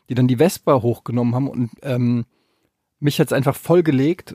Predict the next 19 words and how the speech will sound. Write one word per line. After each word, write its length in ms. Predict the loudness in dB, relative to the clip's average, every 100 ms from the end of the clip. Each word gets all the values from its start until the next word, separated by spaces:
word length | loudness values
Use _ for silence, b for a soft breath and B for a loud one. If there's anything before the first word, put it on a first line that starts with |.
| -8
und 200 | -6 -6
ich 80 | -4
bin, 160 | -4
ich, 160 | -2 -6
es 100 | -6
ging 160 | -2 0
alles 200 | 0 2
sehr 180 | 2
schnell. 340 | 2 0 0 0
Ich 120 | -6
kann's 200 | -6 -6
auch 80 | -4
gar 140 | -4
nicht 120 | -2
mehr 120 | -2 -2
so 100 | -2
genau 380 | 0 0 0 -8
rekonstruieren, 800 | -8 -6 -4 -4 -4 -2 -2 -2
aber 340 | -2 2 2